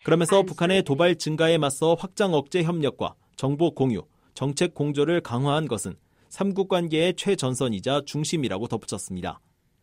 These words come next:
Speaker 1: 레프퍼 선임국장은 최근 김정은 북한 국무위원장이 고농축 우라늄 제조 시설을 대외적으로 처음 공개한 배경에 대한 질문에는 김정은이 원심 분리기 시설을 방문하거나 사진을 찍은 동기를 분석하지 않겠다며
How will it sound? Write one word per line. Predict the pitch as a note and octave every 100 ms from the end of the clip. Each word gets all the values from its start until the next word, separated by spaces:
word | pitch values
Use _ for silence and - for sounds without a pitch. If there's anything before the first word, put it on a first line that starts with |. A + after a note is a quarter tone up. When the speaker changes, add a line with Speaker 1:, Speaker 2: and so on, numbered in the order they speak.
| _ _ _
Speaker 1:
레프퍼 | D3 D#3 F#3 F3+
선임국장은 | F3 F#3+ F#3 E3+ F3 G3+
최근 | G3+ F#3+ G3+ F3+
김정은 | D#3 D3+ E3+ F#3 F3+
북한 | C3+ E3+ E3+
국무위원장이 | D#3+ D#3+ D#3+ C#3 B2 A2 F2 - _ -
고농축 | D3+ F3 E3+ - E3+ -
우라늄 | B2+ D3 E3+ E3+
제조 | - A#2+ E3+
시설을 | - - G#2+ D3 D3
대외적으로 | A#2 C#3+ E3 A#2+ F#2+ B2 C#3+
처음 | - F3+ E3+
공개한 | - C3 B2+ D3 D#3
배경에 | A2 A#2+ D3+ C#3
대한 | B2+ D3+
질문에는 | C3+ D3 C3+ G#2 D#2 _ _ _ _ _ _
김정은이 | - D#3 F3 F3 G3+
원심 | D#3 C#3+ D3+ F#3
분리기 | F3 E3+ E3+
시설을 | D#3+ E3 D#3 D#3 F3
방문하거나 | C3 C#3 C#3+ C3 G#2+ B2+ D3
사진을 | - F3 F#3+ F#3
찍은 | D#3+ A#2+ D3+ C#3
동기를 | A#2+ A2 G#2+ C#3
분석하지 | C#3 C3+ D3 D3 B2+ C#3+
않겠다며 | A2+ B2 - A2